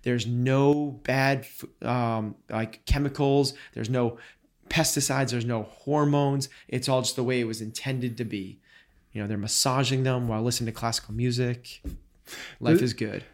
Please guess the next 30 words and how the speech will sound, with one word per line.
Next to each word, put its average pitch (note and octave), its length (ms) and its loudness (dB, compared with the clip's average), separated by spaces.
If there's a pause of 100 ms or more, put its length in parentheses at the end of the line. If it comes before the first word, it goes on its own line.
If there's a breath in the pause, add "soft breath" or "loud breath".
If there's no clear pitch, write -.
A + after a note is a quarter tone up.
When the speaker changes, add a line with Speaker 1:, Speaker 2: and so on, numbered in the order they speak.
Speaker 2:
This D3 140 4
episode D3+ 640 4
by C#3 180 6
far C3+ 240 4
features B2+ 360 2
the A#2+ 80 2
most B2 240 0
mention B2 240 0
of G#2+ 100 -4
poop A#2 300 -2
that C3+ 120 -6
we've C3 180 -6
had B2 280 -4
so - 140 -2
f-, A#2+ 80 -2
<laughs> F#3 100 2
in, E3+ 480 -4
in C#3+ 260 -2
our B2 160 -2
eighty B2+ 240 2
plus B2 280 -4
episodes. - 420 -8 (220)
Uh, D3+ 300 6
next F3 380 8
one D3+ 440 6
is C3+ 560 4 (260)
prepare D#3+ 480 2
the G3 100 0
food D3 680 2
yourself. - 760 -6